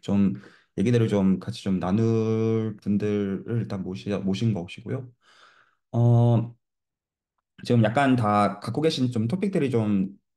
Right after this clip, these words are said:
차이들이 조금씩 있는데 그 리만기아를 어떤 응용의 맥락에서 적용하고자 할 때 어떤 리치플로우 맥락에서 일단 보고자 하는 게 일단 이 스터디의 기본적인 취지기는 하고요.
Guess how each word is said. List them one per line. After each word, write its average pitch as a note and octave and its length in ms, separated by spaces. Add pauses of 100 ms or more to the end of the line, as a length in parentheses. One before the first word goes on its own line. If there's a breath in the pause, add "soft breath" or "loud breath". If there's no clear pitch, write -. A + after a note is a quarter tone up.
(120)
차이들이 F#3 380
조금씩 C3+ 300
있는데 F2+ 440 (400)
그 F#2+ 680
리만기아를 B2 1700
어떤 G2+ 280
응용의 C3+ 380
맥락에서 A2+ 720
적용하고자 G#2 580
할 G#2+ 160
때 B2 100
어떤 G2 260
리치플로우 B2 800
맥락에서 G2+ 560
일단 G2 300
보고자 G2 320
하는 G2 160
게 F#2 80
일단 F2 280
이 F2+ 180
스터디의 A#2+ 300
기본적인 F#2+ 360
취지기는 A#2 440
하고요. G2+ 320